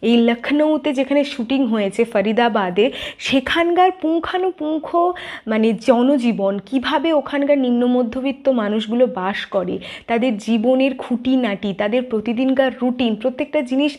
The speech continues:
এত সুন্দর করে ক্যামেরার কাজের মাধ্যমে তুলে ধরেছে, অসাধারণ লেগেছে আমার এক কথায়।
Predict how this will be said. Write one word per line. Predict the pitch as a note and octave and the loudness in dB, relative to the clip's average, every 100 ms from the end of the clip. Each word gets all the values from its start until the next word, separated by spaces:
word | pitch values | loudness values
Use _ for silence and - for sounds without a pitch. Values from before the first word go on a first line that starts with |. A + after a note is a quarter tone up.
| - | -2
এত | B3+ A#3+ G3 F3+ | -2 -2 -2 -2
সুন্দর | - - C#4 C#4 D4+ E4+ | -2 -2 0 2 2 0
করে | E4 D4 B3+ - - | 0 0 0 -4 -8
ক্যামেরার | - A#3+ B3+ C#4 | -2 0 4 2
কাজের | C#4 A3 B3 | 2 0 0
মাধ্যমে | C4 B3+ B3+ C#4 | 0 -2 -2 -4
তুলে | C4+ A3 | -4 -4
ধরেছে, | A3 A#3 A#3+ A#3+ C4+ C#4 | 0 2 2 2 -2 -2
অসাধারণ | A3+ A#3+ B3 A#3+ A#3+ A3+ | -4 -6 -2 0 -2 -2
লেগেছে | G#3 F#3+ F#3+ F#3+ | -2 -2 -2 -4
আমার | F#3+ | -2
এক | G3 - | -4 -2
কথায়। | - G3 G#3+ | -2 0 -2